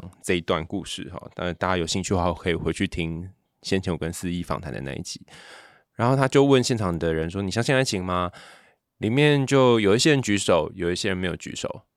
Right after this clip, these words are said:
那我觉得有趣的是，他后面又补了一句，就是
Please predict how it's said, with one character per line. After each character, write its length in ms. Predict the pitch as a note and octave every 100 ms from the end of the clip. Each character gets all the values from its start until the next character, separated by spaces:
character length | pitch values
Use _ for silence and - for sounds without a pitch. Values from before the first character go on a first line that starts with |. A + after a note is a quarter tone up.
| _
那 80 | G3+
我 60 | D#3
觉 140 | A#2
得 80 | A2+
有 160 | F2+
趣 220 | F2 - B2+
的 120 | G2
是， 320 | - A2+ F#2+ - - - _
他 140 | D3
后 80 | F#3
面 80 | F#3
又 60 |
补 200 | E3+ F2+
了 140 | D#2 D#2
一 60 |
句， 200 | D#2 G#2
就 120 | F2 F#2
是 320 | G2+ F2+